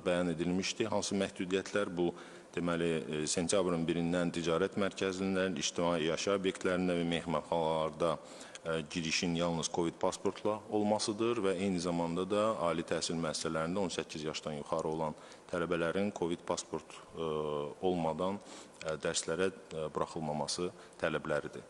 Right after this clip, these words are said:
Və bunun necə həyata keçiriləcəyi, ümumiyyətlə covid pasport haqqında nə deməkdir covid pasport və bunun nəzarəti necə qurulacaq, mən istərdim sözü,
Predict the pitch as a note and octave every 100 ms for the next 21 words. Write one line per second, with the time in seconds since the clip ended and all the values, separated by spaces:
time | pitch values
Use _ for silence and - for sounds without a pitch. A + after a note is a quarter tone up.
0 | - - F#2+ G2 G2 G#2+ A#2+ G#2+ F#2 F2+
1 | F#2+ G#2 F2+ E2+ F2 E2 F2 - - E2
2 | D#2+ D#2 D#2 D#2 D#2+ G2 G2 - - F#2
3 | F#2+ - F2+ - E2+ - E2 - E2 D#2+
4 | F2 E2+ E2+ E2 - - E2 - E2+ -
5 | - - - - - - F2 F2 G2 G2
6 | F2+ F2+ F2+ F2 F2+ E2+ F2 F2 F2 E2+
7 | G#2+ - F#2+ F2 - F2 E2 D#2+ - E2
8 | F2+ G#2